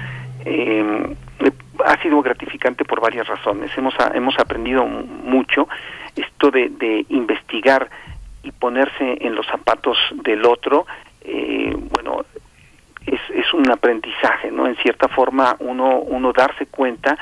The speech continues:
de que uno como hombre ha tenido, ha tenido privilegios. Eh, eh, creo que de los mejores, eh, comentarios que escuchamos en, en, en el,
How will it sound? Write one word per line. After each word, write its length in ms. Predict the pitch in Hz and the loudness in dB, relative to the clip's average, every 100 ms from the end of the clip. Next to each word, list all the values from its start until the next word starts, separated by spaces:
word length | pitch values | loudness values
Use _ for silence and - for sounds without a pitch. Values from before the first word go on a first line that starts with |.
| - - - - | -6 -18 -8 0
de 200 | 107 107 | 2 2
que 180 | 117 110 | 2 6
uno 320 | 156 180 127 | 6 4 0
como 420 | - 107 107 117 | -4 -2 2 2
hombre 300 | 120 131 135 | 2 0 0
ha 120 | 120 | 0
tenido, 640 | 120 123 117 120 117 107 - | -2 -4 -4 2 4 4 0
ha 60 | |
tenido 380 | 113 107 110 113 | -4 -4 -4 -4
privilegios. 720 | - 110 - - 104 - - - - - - - - - - | -6 -8 -10 -8 -8 -8 -8 -8 -10 -14 -12 -12 -12 -14 -2
Eh, 920 | - 127 120 117 117 117 120 120 - - - | 2 4 4 4 4 6 4 4 0 -6 -6
eh, 200 | 466 - - | 0 2 2
creo 180 | - 147 | 2 4
que 100 | 156 | 4
de 100 | 135 | 2
los 200 | 117 - | 0 -6
mejores, 480 | 117 - 131 135 - - - | -6 -2 0 0 -2 -6 -8
eh, 180 | - 107 | -8 -6
comentarios 720 | - 110 107 101 123 135 - - | -6 -4 -2 2 2 2 -4 -10
que 80 | |
escuchamos 640 | 104 - - - 110 117 110 | -12 -12 -4 0 2 0 -4
en, 180 | 120 104 | -6 -8
en, 240 | - 107 101 - | -8 -8 -10 -14
en 300 | - 98 107 | -16 -12 -10
el, 240 | 107 98 | -10 -12